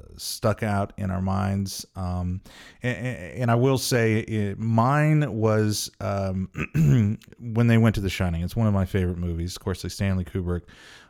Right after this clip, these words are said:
uh, just brilliantly done. Also a, a movie that was, um,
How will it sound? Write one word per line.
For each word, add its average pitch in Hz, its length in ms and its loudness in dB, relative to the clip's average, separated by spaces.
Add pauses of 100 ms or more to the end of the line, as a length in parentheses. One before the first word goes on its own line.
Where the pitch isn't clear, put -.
(100)
uh, 80 540 -6
just 95 260 -8
brilliantly 95 400 -2
done. 87 380 -2 (320)
Also 180 640 -2 (100)
a, 156 80 2
a 147 60 2
movie 165 300 4
that 147 200 0
was, 139 320 -4 (100)
um, 131 500 0